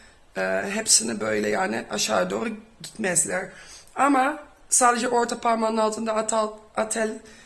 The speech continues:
takarken bunlar yine çalışması lazım ve onların ağrı çok var, öyle söyleyeyim. Ben bunu denemeye çalıştım evde.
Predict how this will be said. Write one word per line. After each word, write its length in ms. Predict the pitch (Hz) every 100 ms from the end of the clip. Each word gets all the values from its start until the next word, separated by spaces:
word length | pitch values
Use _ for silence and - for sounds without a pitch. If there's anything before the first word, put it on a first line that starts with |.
| - _ -
takarken 600 | 254 240 208 208 240 285 - -
bunlar 340 | 233 220 208
yine 440 | 226 208 214 233 - - - _ -
çalışması 1080 | - 214 214 - - - - 202 170 -
lazım 440 | 170 156 156 - 196
ve 120 | 190
onların 520 | - 190 190 185 185 190 -
ağrı 220 | 180 170 185
çok 260 | - 180 -
var, 220 | 160 170
öyle 180 | 170 180
söyleyeyim. 420 | - 170 165 180
Ben 160 | 180
bunu 260 | 185 180 190
denemeye 500 | 185 180 185 185 190 185
çalıştım 440 | 190 190 - 190
evde. 340 | 180 180 220